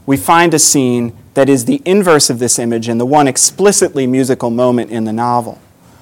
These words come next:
Wandering invisible through London, Griffin hears, he says, "a blare of music." And this turns out to be the inevitable Salvation Army band,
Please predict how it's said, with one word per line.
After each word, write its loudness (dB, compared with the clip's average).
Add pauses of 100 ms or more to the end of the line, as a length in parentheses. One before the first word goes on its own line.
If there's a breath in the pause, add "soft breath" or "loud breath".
(560 soft breath)
Wandering 4
invisible 2
through 2
London, 4
Griffin 2
hears, 4 (380)
he 0
says, 6 (680)
"a 0
blare 4
of -2
music." 0 (1120 soft breath)
And 0
this 2
turns 2
out 6
to -6
be 4
the 2
inevitable 4
Salvation 2
Army 2
band, -14